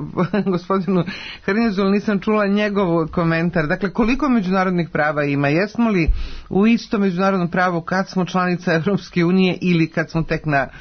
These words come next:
u kandidatskom sastavu? Jer ako smo članica Evropske unije, onda imamo podršku da se poštuje naš suverenitet, a, i, i integritet, a ako ne,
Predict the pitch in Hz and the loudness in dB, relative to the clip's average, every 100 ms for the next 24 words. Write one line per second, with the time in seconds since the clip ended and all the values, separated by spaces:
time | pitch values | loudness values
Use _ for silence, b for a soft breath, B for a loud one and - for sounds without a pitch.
0 | B B B 165 185 165 156 151 147 - | B B B -2 0 2 2 0 -2 -4
1 | 135 120 73 147 127 - 131 117 120 B | -4 -4 -4 -4 -4 -4 -2 -2 -2 B
2 | B B 147 156 147 135 170 208 - 165 | B B 0 0 0 -2 -2 -4 -2 -2
3 | 190 196 190 175 175 170 - 175 185 185 | 0 -2 0 0 0 -2 -2 0 2 2
4 | 170 165 165 190 196 185 190 185 185 - | 0 0 0 2 0 0 -2 -2 -4 -4
5 | 190 170 - 165 170 170 - 175 170 - | -2 -2 -4 -2 -2 -2 -2 -2 -4 -8
6 | - 165 165 - 170 160 156 156 165 165 | -4 -2 -2 -4 -2 0 0 0 0 -4
7 | - 151 139 131 156 127 - 143 143 156 | -2 -2 -2 0 -2 -2 0 2 2 0
8 | 143 175 175 170 165 156 135 - 147 143 | 0 0 0 -2 -2 -2 -4 -4 -2 0
9 | 147 156 190 | 0 0 0